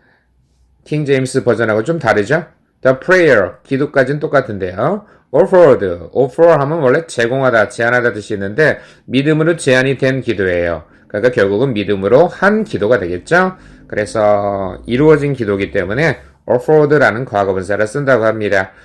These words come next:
The prayer offered in faith, 믿음으로 드려진 기도,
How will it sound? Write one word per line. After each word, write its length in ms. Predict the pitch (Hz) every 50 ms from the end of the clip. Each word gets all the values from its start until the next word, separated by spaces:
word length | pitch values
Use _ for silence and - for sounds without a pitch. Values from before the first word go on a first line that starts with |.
| _ _ _
The 180 | 117 113 110 110
prayer 440 | - - 147 151 151 147 147 147 147 - -
offered 580 | 165 202 214 - 139 123 107 101 110 127 - - - - - - - -
in 180 | 113 117 123
faith, 560 | 123 - 151 135 113 92 82 - - - - - _ _ _ _ _
믿음으로 580 | - 107 113 107 110 107 107 104 107 107 110 -
드려진 520 | - 95 95 95 90 101 123 139 156 151
기도, 400 | - 135 120 131 - - -